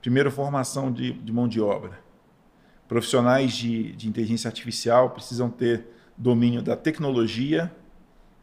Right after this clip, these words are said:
do raciocínio matemático e do conhecimento de negócios. Então, ele precisa dominar três áreas,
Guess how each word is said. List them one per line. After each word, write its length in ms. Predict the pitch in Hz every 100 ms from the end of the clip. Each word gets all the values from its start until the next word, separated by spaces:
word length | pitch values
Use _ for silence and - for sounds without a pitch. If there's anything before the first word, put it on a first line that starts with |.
| _ -
do 140 | 120
raciocínio 640 | 117 131 135 120 165 175 160
matemático 680 | 147 123 117 143 165 - - - - _
e 60 | 131
do 100 | 131
conhecimento 460 | 143 135 135 135
de 100 | 123
negócios. 760 | 127 113 95 90 - - - - _ _ _ _ - _ 117
Então, 260 | 110 123
ele 100 | 135
precisa 280 | 131 - 131
dominar 640 | 131 127 120 131 135 -
três 360 | - 147 147 117
áreas, 640 | 120 123 131 143 - -